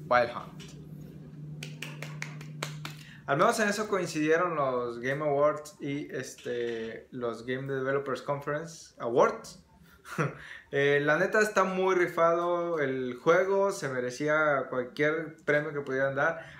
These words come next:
Ausente aquí quizás fue Metal Gear, quizás Bloodborne, Xenoblade.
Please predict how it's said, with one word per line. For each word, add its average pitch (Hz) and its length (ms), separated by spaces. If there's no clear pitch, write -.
Ausente 170 540
aquí 208 320
quizás 180 480
fue 180 380
Metal 165 360
Gear, 196 380
quizás 151 600
Bloodborne, 214 640
Xenoblade. 233 840